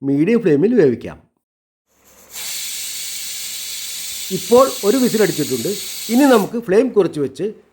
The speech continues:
രണ്ട് വിസിൽ കൂടി അടുപ്പിക്കാം. ഇപ്പോൾ മൊത്തത്തിൽ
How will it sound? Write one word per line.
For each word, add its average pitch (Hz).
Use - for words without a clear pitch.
രണ്ട് 202
വിസിൽ 196
കൂടി 156
അടുപ്പിക്കാം. 127
ഇപ്പോൾ 214
മൊത്തത്തിൽ 226